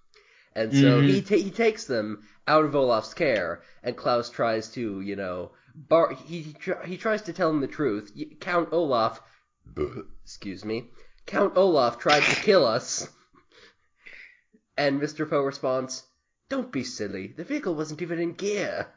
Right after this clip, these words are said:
Speaker 2: That was a good line. Uh, I'd, I'd say that, uh, one of the options that I was gonna choose for my Spall Wonder, 'cause there were a lot, lot of good things in this movie, but, uh, one of the first things I wrote down as a possible Spall Wonder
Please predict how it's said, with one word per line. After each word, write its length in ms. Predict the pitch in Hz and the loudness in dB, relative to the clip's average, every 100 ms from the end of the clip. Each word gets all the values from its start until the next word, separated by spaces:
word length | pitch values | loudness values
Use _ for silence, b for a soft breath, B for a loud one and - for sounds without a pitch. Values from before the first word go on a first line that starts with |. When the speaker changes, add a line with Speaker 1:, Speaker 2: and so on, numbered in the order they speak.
| _ _ _ B B B B _ | _ _ _ B B B B _
Speaker 2:
That 180 | 127 135 | 2 4
was 200 | 135 117 | 4 2
a 40 | 123 | -2
good 220 | 120 123 | -2 -2
line. 360 | 123 120 123 - - | -2 -2 -4 -8 -6
Uh, 300 | 127 131 131 | 0 2 2
I'd, 300 | 147 156 147 - B B B B - | 0 0 0 -10 B B B B -2
I'd 200 | 156 165 | 0 0
say 360 | - - 202 220 | 0 2 2 4
that, 340 | 190 151 135 - _ | 4 2 2 -6 _
uh, 400 | 131 127 120 117 | 0 2 2 0
one 260 | 101 139 170 | -2 0 2
of 40 | |
the 120 | 175 151 | 4 4
options 320 | 151 - 147 | 2 -2 -6
that 240 | 135 135 | -4 -2
I 120 | 131 | 0
was 120 | 131 127 | 0 -2
gonna 160 | 131 | -4
choose 280 | 123 139 127 | -4 -4 -6
for 140 | - | -6
my 240 | 120 120 127 | -2 0 0
Spall 400 | - - 107 110 | -2 -6 -4 -4
Wonder, 300 | 107 113 104 | -6 -6 -6
'cause 160 | 160 | -4
there 100 | 160 | 0
were 60 | 196 | 2
a 40 | 202 | 4
lot, 280 | 233 233 - _ _ _ | 4 2 -2 _ _ _
lot 100 | 220 | -4
of 60 | 151 | 0
good 200 | 139 127 | 0 0
things 280 | 135 123 113 | 0 0 -2
in 100 | 110 | -6
this 220 | 107 - | -8 -10
movie, 420 | 117 117 107 - B B B _ | -8 -8 -8 -12 B B B _
but, 240 | 131 127 | 2 2
uh, 380 | 135 131 131 127 | -2 -2 0 2
one 160 | 131 151 | 2 0
of 40 | |
the 60 | 139 | -2
first 220 | - 143 | -2 -2
things 160 | 139 127 | -2 0
I 80 | 117 | 2
wrote 160 | 120 | 2
down 200 | 123 117 | 2 0
as 80 | 110 | -2
a 40 | 110 | -2
possible 540 | - 113 - 104 107 - | -2 -2 -2 -6 -6 -6
Spall 360 | - 120 120 | -2 2 2
Wonder 400 | 123 123 117 117 | 2 -2 -2 -6